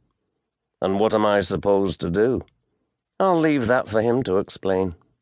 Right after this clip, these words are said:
It's perfect for you." Darkness danced in her eyes. There was a joke I wasn't in on. "No, thanks. I want to stick to the coaching." "You'll be able to fit in both. Don't worry about that."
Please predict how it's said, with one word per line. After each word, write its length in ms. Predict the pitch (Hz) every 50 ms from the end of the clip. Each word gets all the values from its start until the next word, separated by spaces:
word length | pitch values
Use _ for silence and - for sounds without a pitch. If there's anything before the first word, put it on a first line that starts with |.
| _ _
It's 160 | - 113 - -
perfect 540 | - 113 107 131 147 127 135 135 - -
for 200 | - - 101 95
you." 140 | 90 85 82 - _ _ _ _ _ _ _ _ _ _ _ _ _ _ _ _ -
Darkness 540 | - 107 104 98 - - 98 90 82 76 -
danced 560 | - 71 - 98 92 92 87 85 - - - 80
in 120 | 78 73
her 120 | 71 71
eyes. 520 | 76 80 90 85 76 71 73 67 65 65 - _ _ _ _ _ _ _ _ _ -
There 140 | - 113 110
was 140 | 110 95
a 80 | 101 98
joke 480 | 90 85 90 123 127 98 80 76 - 82
I 160 | 82 82 80
wasn't 320 | 71 95 85 87 85 90
in 140 | 117 113 82
on. 260 | 76 65 65 - 120 - _ _ _ _ _ _ _ _ _ _ _ _ _ -
"No, 240 | 120 135 135 123
thanks. 560 | 107 - 110 110 110 101 92 - - - - -
I 80 | 101
want 240 | 104 107 113 107 92
to 100 | 107 92
stick 320 | - - - 107 104 -
to 80 | - 95
the 100 | 80 90
coaching." 560 | - - 98 98 98 90 - - 87 80 73 - _ _ _ _ _ _ _ _ _ _ _ _ _ _ _ _
"You'll 180 | - 135 170 165
be 160 | 127 165 170
able 300 | 190 208 208 202 175 170
to 160 | - - 151
fit 240 | 113 - 143 120 -
in 180 | 117 101 98 92
both. 520 | 90 113 147 156 135 98 - - - _ -
Don't 220 | 117 131 165 165
worry 220 | 147 175 170 160 147
about 280 | 135 127 110 113 - -
that." 380 | 78 85 104 90 - - -